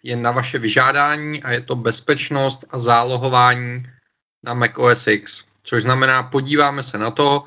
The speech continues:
co dělat pro to, aby náš Mac, eh, byl nějakým rozumným způsobem zabezpečen, a to z pohledu přístupu zvenčí, přístupu zevnitř a samozřejmě i zálohování dat pro případ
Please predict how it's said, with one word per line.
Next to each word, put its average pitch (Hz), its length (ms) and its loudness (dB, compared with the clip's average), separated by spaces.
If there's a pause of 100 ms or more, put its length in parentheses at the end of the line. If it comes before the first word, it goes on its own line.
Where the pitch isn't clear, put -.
(360)
co 175 200 2
dělat 143 320 2 (100)
pro 127 160 4
to, 135 280 2
aby 123 240 0
náš 127 500 0
Mac, 123 420 2
eh, 127 60 4 (200)
byl 120 400 6
nějakým 117 540 -2
rozumným 127 680 2
způsobem 120 600 -2
zabezpečen, 131 840 2 (640)
a 135 100 -6
to 127 460 2 (200)
z - 180 -20
pohledu 127 680 2 (320)
přístupu 135 640 0
zvenčí, 147 640 -2
přístupu 123 640 -8
zevnitř 135 680 0
a 123 460 2
samozřejmě 123 500 0
i 123 140 -6
zálohování 117 880 0
dat 113 180 -2 (100)
pro 110 160 0
případ 123 560 0